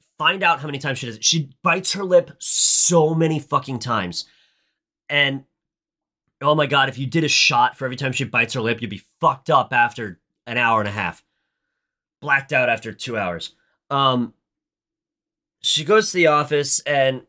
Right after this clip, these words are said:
they do all this camera work and all this stuff to make her seem small and like she's dressed uninteresting, when in reality, like, she's wearing a lot of blue and a lot of color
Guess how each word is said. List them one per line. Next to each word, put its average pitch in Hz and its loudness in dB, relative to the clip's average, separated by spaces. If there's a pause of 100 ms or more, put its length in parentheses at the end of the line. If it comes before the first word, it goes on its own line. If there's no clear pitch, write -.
(100)
they 139 -4
do 156 -2
all 160 4
this 180 -2
camera 135 -2
work 131 2
and 131 -6
all 139 0
this 156 0
stuff 131 2
to 127 -10
make 127 -2
her 139 -2
seem 147 -4
small 127 2 (320)
and 120 2
like 120 -2
she's 131 -4
dressed 131 -4
uninteresting, 123 0 (300)
when 165 4
in 160 4
reality, 156 0
like, 113 -4
she's 127 -2
wearing 165 2
a 120 -2
lot 127 2
of 107 -6
blue 123 2
and 104 0
a 98 -6
lot 123 2
of 101 -6
color 120 -2